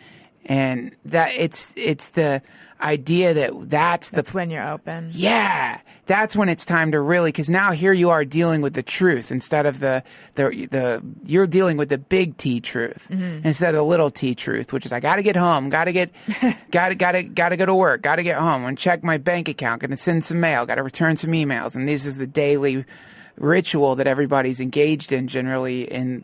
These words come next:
Speaker 1: the time that we're existing in. That's a little T truth, but the big T truth,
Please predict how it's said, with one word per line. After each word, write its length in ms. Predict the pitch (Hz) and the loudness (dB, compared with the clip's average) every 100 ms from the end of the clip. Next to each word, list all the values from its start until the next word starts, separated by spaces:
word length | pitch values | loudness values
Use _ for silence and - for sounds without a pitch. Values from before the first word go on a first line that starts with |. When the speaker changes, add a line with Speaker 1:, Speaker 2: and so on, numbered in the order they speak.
| _ | _
Speaker 1:
the 180 | - 127 | -8 -8
time 380 | - - 185 185 | -8 -2 0 0
that 100 | 151 | 0
we're 140 | 127 | -2
existing 460 | 127 127 127 135 131 | -4 -6 -6 -4 -4
in. 100 | 123 | -4
That's 200 | 131 - | -6 -4
a 60 | 131 | 0
little 320 | 156 202 151 | 2 2 0
T 220 | - 127 | -2 -6
truth, 340 | - 110 - - - - - | -6 -8 -8 -16 -20 -20 -12
but 140 | - - | -8 -8
the 100 | - | -8
big 480 | _ 151 165 131 | _ 2 2 0
T 240 | - - - | -8 -10 -10
truth, 500 | - - - - | -10 -10 -10 -14